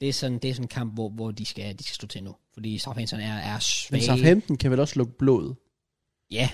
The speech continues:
Speaker 2: Men det værste er, jeg tror, det er sådan, om vi fik tre point sidst, og nu kan vi godt slappe lidt af.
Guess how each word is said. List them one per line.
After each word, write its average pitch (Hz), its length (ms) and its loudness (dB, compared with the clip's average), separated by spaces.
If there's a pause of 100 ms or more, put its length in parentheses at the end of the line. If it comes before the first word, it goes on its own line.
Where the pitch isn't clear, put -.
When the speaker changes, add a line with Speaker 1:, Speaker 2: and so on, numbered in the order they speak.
Speaker 2:
Men 127 160 0
det 120 80 -2
værste 156 280 2
er, 113 80 4 (240)
jeg 127 100 0
tror, 180 140 6
det 147 60 8
er 127 40 4
sådan, 139 100 2
om 113 180 0
vi 113 60 -4
fik 151 180 2
tre 139 180 2
point 123 200 0
sidst, - 260 -2
og 113 60 2
nu 117 60 2
kan 117 100 2
vi 110 40 -4
godt 110 120 -2
slappe 104 220 -4
lidt 113 120 0
af. 98 200 -2